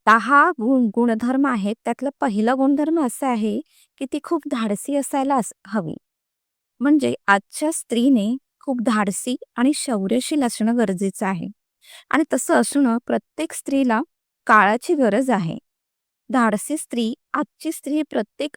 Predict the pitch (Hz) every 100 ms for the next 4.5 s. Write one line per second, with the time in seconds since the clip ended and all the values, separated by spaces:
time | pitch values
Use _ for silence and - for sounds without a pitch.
0 | _ 226 190 226 269 285 269 254 311 302
1 | 208 185 214 240 202 - - - _ _
2 | _ _ _ _ _ - 262 - - 262
3 | 330 - 302 254 240 - - 240 254 254
4 | 226 202 269 294 240